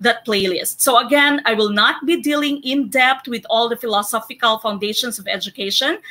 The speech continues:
since we already have a previous video, a separate video for this.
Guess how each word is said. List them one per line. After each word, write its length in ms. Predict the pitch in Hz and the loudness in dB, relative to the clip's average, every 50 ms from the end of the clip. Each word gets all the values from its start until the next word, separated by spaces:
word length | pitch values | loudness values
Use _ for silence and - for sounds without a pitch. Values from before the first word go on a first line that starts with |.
| - - - - | -18 -18 -18 -10
since 340 | - - 330 302 294 - - | -2 2 2 4 4 2 2
we 180 | 240 302 320 311 | 2 2 2 4
already 380 | - 262 254 247 247 247 254 254 | 4 2 2 4 2 2 2 0
have 200 | 254 233 214 196 - | -2 -2 -2 -2 0
a 100 | - 214 214 - _ | -2 -2 -2 -4 _
previous 640 | - 294 285 277 254 226 269 269 269 269 - - - - | -4 0 0 0 0 0 0 0 0 0 -2 -4 -6 -8
video, 600 | 202 165 202 269 269 262 226 262 262 254 254 262 | -12 -6 -2 -2 -2 0 2 2 4 4 4 2
a 100 | - 226 | 0 0
separate 400 | - 247 220 - - 214 185 - | 0 0 -2 0 -2 -4 -4 -4
video 420 | 190 202 220 220 185 214 196 185 185 | -6 -6 -4 -4 0 0 0 0 0
for 200 | - 202 185 175 | -2 -4 -4 -2
this. 400 | 180 - - - - - - | -2 -4 -2 -2 -2 -4 -6